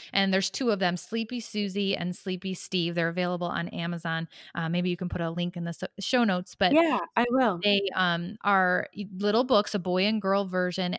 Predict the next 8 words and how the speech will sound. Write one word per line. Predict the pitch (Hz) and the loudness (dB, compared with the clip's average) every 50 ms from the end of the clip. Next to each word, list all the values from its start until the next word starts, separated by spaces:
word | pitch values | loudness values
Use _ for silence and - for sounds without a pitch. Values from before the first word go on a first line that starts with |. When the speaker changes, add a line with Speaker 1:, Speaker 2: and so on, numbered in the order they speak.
| - - | -6 -4
Speaker 1:
that | 175 180 170 - - | -2 0 0 0 0
model | 185 185 180 180 175 170 180 180 190 180 180 | 0 0 2 2 2 2 2 2 2 -2 -2
healthy | 180 - - - 175 175 165 - - 180 175 170 | -4 -6 -2 -2 -2 -2 -2 -4 -6 -6 -4 -4
sleep | - - - - 175 170 165 - - | -6 -10 -12 -10 -8 -8 -8 -8 -8
habits. | - 73 65 - - - - - _ - - - - - | -8 -8 -8 -8 -10 -12 -14 -14 _ -18 -18 -18 -8 -4
And | 196 190 190 185 175 | -2 0 0 0 2
that | 180 175 175 180 196 214 - - - - - - _ | 2 2 2 4 2 0 -2 -6 -14 -20 -20 -12 _
you, | 185 185 196 196 202 202 202 202 202 | -2 0 2 4 6 6 6 6 4